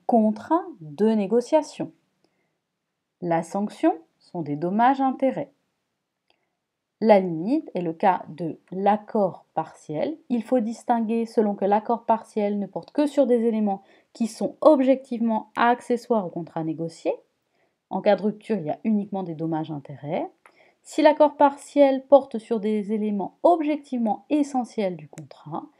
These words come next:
en cas de rupture, l'exécution forcée du contrat est possible. Le juge pourra dire que le contrat est réputé formé en raison de l'accord des co-contractants sur les éléments essentiels et alors il complétera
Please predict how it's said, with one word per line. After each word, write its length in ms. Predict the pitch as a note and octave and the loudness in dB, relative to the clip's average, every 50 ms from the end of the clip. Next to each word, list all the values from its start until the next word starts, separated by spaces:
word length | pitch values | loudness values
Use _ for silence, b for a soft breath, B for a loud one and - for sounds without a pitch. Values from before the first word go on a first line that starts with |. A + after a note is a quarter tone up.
| b b b b | b b b b
en 160 | b - B3 | b 0 2
cas 160 | A#3 C#4+ C4 A3+ | 6 6 6 6
de 80 | G3 | 4
rupture, 500 | F#3 F#3 C#3+ _ _ - F3 F#3+ B3 B3+ - - | 0 -6 -8 _ _ -6 -4 -2 -2 -2 -4 -4
l'exécution 800 | A3+ B3 C4 C#4+ C4+ B3 A#3 B3+ - - A3 - - - C#3+ C#3+ _ _ _ | 0 2 2 2 0 0 -4 -6 -6 -8 -10 -10 -8 -10 -10 -10 _ _ _
forcée 720 | _ _ - - F#4 F#4 F#4 - - - - A3+ C#4+ - - _ _ | _ _ 4 4 4 4 4 0 -8 -4 -2 -2 -2 -4 -10 _ _
du 100 | - E3+ | -16 -14
contrat 420 | - - E3+ E3 - - C4 C4+ C4 | -10 -10 -12 -10 -4 -2 0 0 0
est 140 | C4 C4 | 0 -2
possible. 420 | - A#3 A3 - - - - C#3+ C#3+ _ _ b b b b b b b b | -6 -8 -8 -8 -12 -18 -18 -18 -20 _ _ b b b b b b b b
Le 140 | A3+ A#3+ A#3 | -2 0 0
juge 260 | G3+ A3+ A3+ - - _ | 0 -4 -6 -8 -10 _
pourra 340 | - G#3+ G#3 F3 G3 F#3 E3+ | -8 -6 -4 -2 -2 -2 -2
dire 240 | E3 E3+ G3 G3+ - | -2 -6 -8 -8 -8
que 100 | - E3 | -8 -10
le 80 | E3 | -10
contrat 360 | E3 - E3 - - G3+ F3+ | -10 -14 -12 -4 0 2 2
est 80 | E3+ E3 | 2 2
réputé 500 | E3 - B3+ D4 D#4 - D#4+ D4 - A3 | 2 2 2 2 2 0 -6 -4 -4 -4
formé 540 | G#3+ - D#3 C3+ C#3 C#3+ D3 D3+ - - - - | -4 -6 -10 -10 -8 -6 -6 -6 -6 -6 -8 -6
en 80 | F#3+ F3+ | -6 -4
raison 300 | E3+ G3 G3+ F#3 F3+ E3 | -4 -4 -4 -6 -6 -8
de 100 | C#3+ D3 | -8 -6
l'accord 540 | D3+ F3 A3 B3+ B3+ - - B3+ A#3 G3+ | 0 2 2 2 2 2 0 0 0 0
des 100 | E3+ D#3 | -2 -6
co-contractants 800 | D3+ - C#3 - - D#3 C3 - - C#3+ - _ - - D#3+ G3 - b b b b b b | -8 -10 -16 -16 -16 -16 -14 -12 -12 -12 -12 _ -10 -10 -8 -10 -10 b b b b b b
sur 180 | - - A#3 | -4 -2 -2
les 220 | G3+ G3 F#3+ F3 F3 | -2 -2 -4 -4 -6
éléments 400 | F3+ E3+ E3 D#3+ D3+ - - _ _ | -6 -6 -6 -6 -6 -8 -12 _ _
essentiels 760 | - D4 D#4+ D4 - - E3+ - - - - D#3 D3 E3 G3 - b b b b b b - | 0 0 0 0 -2 -8 -12 -12 -14 -18 -16 -16 -14 -16 -16 -18 b b b b b b -2
et 140 | B3 A#3 F#3 | 2 2 2
alors 320 | D3+ C#3 C#3+ E3+ A3+ C4 - | 2 2 0 0 -2 -2 -6
il 120 | G#3 F3 - | -10 -10 -8
complétera 640 | - E3+ D#3 C#3 F3+ F3 E3+ - - - D#3+ - | -8 -10 -10 -8 -10 -10 -12 -12 -12 -12 -12 -12